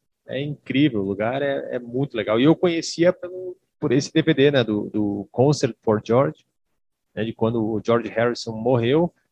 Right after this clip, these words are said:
ah, Eric Clapton aí juntou uma turminha bacana pra fazer um tributo a George Harrison e gravaram no Royal Albert Hall. E esse fan-,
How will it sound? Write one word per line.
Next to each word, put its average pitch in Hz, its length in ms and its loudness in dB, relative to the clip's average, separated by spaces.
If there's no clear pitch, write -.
ah, 101 500 -4
Eric 117 320 -4
Clapton 120 380 -4
aí 113 140 -2
juntou 123 440 0
uma 123 160 2
turminha 139 800 2
bacana 165 720 2
pra 135 140 2
fazer 127 260 0
um 143 140 -2
tributo 131 500 -2
a 120 100 2
George 123 400 -2
Harrison 131 480 -8
e 113 80 -12
gravaram 117 460 0
no 113 220 -8
Royal 120 500 0
Albert 120 500 -4
Hall. 104 300 0
E 107 80 -8
esse - 140 -8
fan-, 117 160 -4